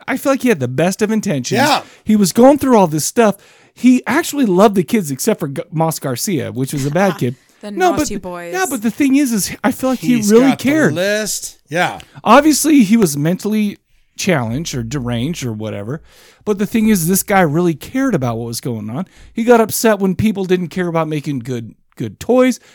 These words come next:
Speaker 1: He got upset when people wouldn't give all the kids in the hospital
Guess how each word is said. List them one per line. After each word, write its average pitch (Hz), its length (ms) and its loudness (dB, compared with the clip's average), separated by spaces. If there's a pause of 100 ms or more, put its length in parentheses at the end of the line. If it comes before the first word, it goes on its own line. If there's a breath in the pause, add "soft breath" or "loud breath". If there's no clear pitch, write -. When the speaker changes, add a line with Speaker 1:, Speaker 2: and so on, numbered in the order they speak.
(120)
Speaker 1:
He 214 100 -10
got 247 140 4
upset 220 320 0
when 208 120 2
people 220 340 2
wouldn't 202 300 2
give 196 260 2
all 220 220 4
the 202 100 0
kids 123 440 -4
in 143 260 -2
the 131 200 -6
hospital 127 720 -10